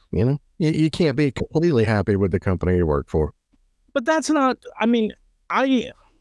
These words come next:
Speaker 2: what I would say to that, Dan, and, and,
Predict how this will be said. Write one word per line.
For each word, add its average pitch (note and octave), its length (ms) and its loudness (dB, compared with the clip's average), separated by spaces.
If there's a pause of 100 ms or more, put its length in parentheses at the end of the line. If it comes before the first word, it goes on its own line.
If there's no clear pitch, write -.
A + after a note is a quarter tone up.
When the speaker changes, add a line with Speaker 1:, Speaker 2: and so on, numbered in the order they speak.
(260)
Speaker 2:
what G3 280 0
I C4 60 4
would F3+ 220 0
say E3+ 220 2
to D3 140 2
that, B2+ 220 -4
Dan, A#2 360 -6
and, B2+ 360 -2
and, B2+ 300 -12